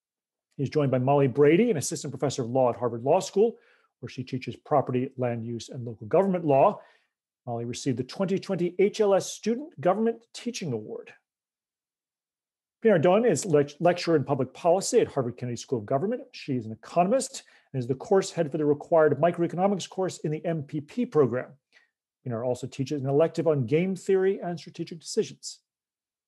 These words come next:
And we're joined by Andrew Ho, the Charles William Eliot Professor of Education at the Harvard Graduate School of Education. He's a psychometrician who works to improve the design,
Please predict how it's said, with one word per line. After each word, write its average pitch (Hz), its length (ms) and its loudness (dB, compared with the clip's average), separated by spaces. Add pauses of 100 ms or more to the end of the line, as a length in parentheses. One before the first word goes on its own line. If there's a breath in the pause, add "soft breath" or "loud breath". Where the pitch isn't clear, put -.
(500)
And 190 120 4
we're 226 60 8
joined 226 260 6
by 214 100 6
Andrew 214 280 6
Ho, 151 380 2
the 127 160 0
Charles 165 480 2
William 170 340 4
Eliot 180 400 4
Professor 190 340 -4
of 185 60 0
Education 185 540 -4
at 170 40 -10
the 170 60 -10
Harvard 175 400 -2
Graduate 175 400 2
School 135 220 -4
of 113 60 0
Education. 139 540 -2 (520)
He's 127 100 -14
a 151 180 -2
psychometrician 165 560 0 (440)
who 131 80 -4
works 127 240 -4
to 147 60 -4
improve 143 340 -2
the 147 40 -2
design, 170 580 2